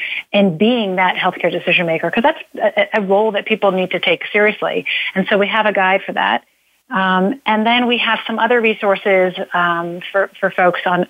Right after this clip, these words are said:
on managing stress and anxiety and, and just curating some resources that others, uh, have pulled together. There's some great articles that have been written out there, so we've got some of those resources as well. Um, and then the,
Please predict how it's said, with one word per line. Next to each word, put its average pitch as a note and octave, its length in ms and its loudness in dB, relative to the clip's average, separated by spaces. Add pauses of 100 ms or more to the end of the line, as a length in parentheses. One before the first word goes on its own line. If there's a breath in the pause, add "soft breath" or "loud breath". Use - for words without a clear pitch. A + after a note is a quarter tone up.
on F#3+ 380 2 (260)
managing G#3+ 680 2
stress F3+ 240 0
and F3+ 100 -2
anxiety E3+ 420 0 (140)
and, D#3+ 160 -4
and F3 160 2
just G3 160 2 (160)
curating F#3+ 440 2
some F3+ 100 -2
resources F3 460 0
that F3 160 2
others, E3+ 280 2 (200)
uh, E3 160 2
have E3+ 180 -4 (140)
pulled F3 160 2
together. E3 400 2 (260 loud breath)
There's F#3+ 160 0
some G3 140 2
great F3 260 2
articles F#3+ 400 2
that G#3+ 80 2
have G3+ 100 2
been G3+ 140 0
written G#3 220 2
out G3+ 180 0
there, G3+ 240 2
so F3 80 -4
we've D#3+ 140 0
got F#3 200 0
some F3+ 120 2
of E3+ 40 4
those F3 200 4
resources F3+ 680 2
as E3+ 160 -8
well. E3+ 300 4 (640 loud breath)
Um, G3 280 0
and A3 140 2
then A#3+ 260 0
the, A3+ 320 2